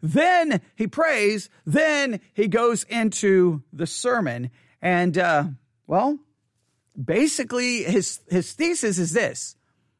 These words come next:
You better be right. You better be right. Whatever you believe, you better be right. Because if you're wrong, then, then bad things are gonna happen. So you better be right. Okay, that, we could talk about that thesis. We, there's a lot,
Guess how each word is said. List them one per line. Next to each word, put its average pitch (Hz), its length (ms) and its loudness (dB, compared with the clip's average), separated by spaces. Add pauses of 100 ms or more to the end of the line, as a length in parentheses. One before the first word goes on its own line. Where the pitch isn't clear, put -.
(200)
You 196 120 2
better 311 280 2
be 330 140 4
right. - 520 -2 (1160)
You 196 120 2
better 302 280 2
be 302 160 0
right. 254 540 -2 (480)
Whatever 339 320 2
you 339 120 2
believe, 370 380 2 (140)
you 226 120 0
better 233 300 0
be 262 160 0
right. 214 320 -2 (160)
Because 202 300 0
if 240 100 0
you're 330 160 2
wrong, 233 400 2 (920)
then, 170 200 2
then 156 300 0
bad 240 260 0
things 240 240 -2
are 214 40 -2
gonna 214 180 0
happen. 160 260 -2
So 202 120 0
you 196 120 2
better 226 220 2
be 233 100 0
right. 147 300 -2
Okay, 220 260 -6 (300)
that, 196 200 -2 (440)
we - 300 -6
could 180 120 -2
talk 202 200 2
about 190 220 2
that 175 180 0
thesis. 254 420 -8
We, 170 160 -2 (180)
there's 202 200 4
a 220 60 4
lot, 254 260 2